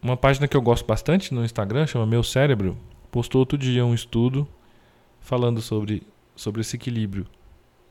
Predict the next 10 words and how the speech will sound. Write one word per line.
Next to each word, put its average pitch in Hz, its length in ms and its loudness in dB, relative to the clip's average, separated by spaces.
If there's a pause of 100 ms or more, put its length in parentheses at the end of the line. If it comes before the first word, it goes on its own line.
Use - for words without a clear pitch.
(200)
Nele, 151 720 4
na 139 160 0
postagem 135 500 2
que 135 120 -6
eles, 120 300 -6
que - 100 -10
eles 113 100 -6
publicaram, 113 680 -4 (560)
eles 113 100 -6
estavam 131 460 -2